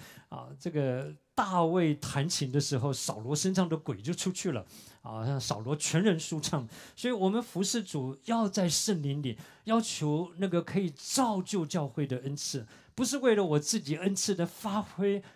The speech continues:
啊，发挥被肯定、被接纳。今天后现代一个最危险的东西，结合这种，呃，过度灵恩追求的，就是讲到我们要能够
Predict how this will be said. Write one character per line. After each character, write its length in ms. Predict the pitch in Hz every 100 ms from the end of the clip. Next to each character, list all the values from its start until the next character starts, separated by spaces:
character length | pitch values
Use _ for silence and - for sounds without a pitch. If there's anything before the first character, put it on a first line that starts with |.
| -
啊， 140 | 156
发 300 | 147 - 202
挥 340 | - 202 196 185
被 240 | - 233
肯 320 | - - 135
定、 220 | 135 196
被 180 | 160 226
接 220 | 220 214 220
纳。 300 | 220 135 113 - - - -
今 200 | - 247
天 140 | 247
后 200 | 233 254
现 220 | 190 220
代 120 | 202 196
一 80 |
个 120 | 202 220
最 280 | - 359
危 160 | 277 190
险 200 | 185 165
的 100 | 156
东 160 | 165 175
西， 220 | 175 175
结 280 | - 180 226
合 240 | 220 170
这 160 | 165 180
种， 220 | 160 131 - - -
呃， 140 | 143
过 220 | 143 233
度 180 | 196 185
灵 180 | 156 165
恩 120 | 185
追 160 | 180 180
求 220 | - 135
的， 100 | 139
就 140 | 151
是 140 | 190 185
讲 180 | 160 135
到 220 | 165 151 - -
我 160 | 175
们 400 | 180 202 214 170 185
要 200 | 233 202
能 180 | 180
够 300 | 180 202 180